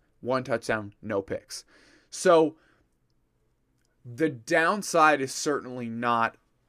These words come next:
blasting itself to the entire universe. However, when you go number one overall,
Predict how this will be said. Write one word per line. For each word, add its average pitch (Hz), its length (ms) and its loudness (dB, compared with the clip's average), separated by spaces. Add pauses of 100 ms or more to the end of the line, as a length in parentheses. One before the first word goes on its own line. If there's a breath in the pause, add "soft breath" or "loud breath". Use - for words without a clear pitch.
(400)
blasting 120 720 -2
itself 107 600 -4
to 123 100 -8
the 110 140 -6
entire 104 280 -8
universe. - 520 -14 (380 soft breath)
However, 135 880 2 (2500)
when 131 400 -2
you 151 340 -2
go 143 320 6
number 127 400 -2
one 113 400 -2
overall, 107 680 -2